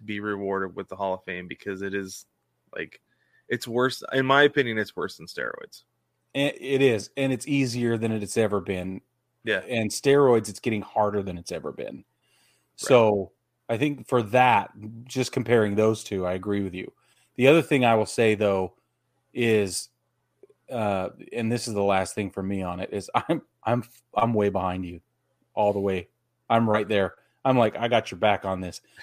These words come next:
Speaker 2: because for what comes next in baseball, sorry, Pete. I'm sorry. It has nothing to do with you.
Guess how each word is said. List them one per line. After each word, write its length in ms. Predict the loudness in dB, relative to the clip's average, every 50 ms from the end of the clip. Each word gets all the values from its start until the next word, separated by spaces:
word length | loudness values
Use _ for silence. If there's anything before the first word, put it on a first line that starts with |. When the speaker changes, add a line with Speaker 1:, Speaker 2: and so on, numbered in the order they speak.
| -16 -6
Speaker 2:
because 480 | -6 0 6 6 8 8 6 4 -2 _ _ _ _ _ _ _ _ _ _ _ _ _ _ _ _
for 360 | -18 -4 4 6 6 6 6 4
what 400 | 0 0 8 8 8 8 8 4
comes 400 | 2 4 4 4 4 0 -4 -4
next 560 | -4 0 2 2 0 0 -2 -8 -10 -6 -4
in 200 | -2 0 0 4
baseball, 680 | 4 4 2 2 0 2 2 4 4 4 0 -2 _ _ _ _ _ _ _ _ _
sorry, 440 | -16 -12 -6 -4 -2 -2 -2 -2 -6
Pete. 340 | -8 -10 -12 -12 -12 -14 _ _ _ _ _ _ _ _ _ _ _ _ _ -14
I'm 100 | -12 -10
sorry. 540 | -8 -6 -4 -4 -4 -4 -4 -6 -8 -8 _ _ _ _ _ _ _ _ _ _ _ _ _ _ _ -2
It 120 | 0 0
has 280 | 2 4 2 2 2 2
nothing 540 | 0 2 2 4 2 2 2 0 0 0 0
to 100 | -4 -4
do 160 | -2 -2 -2
with 140 | -2 -2 -4
you. 340 | -4 -6 -4 -6 -6 -8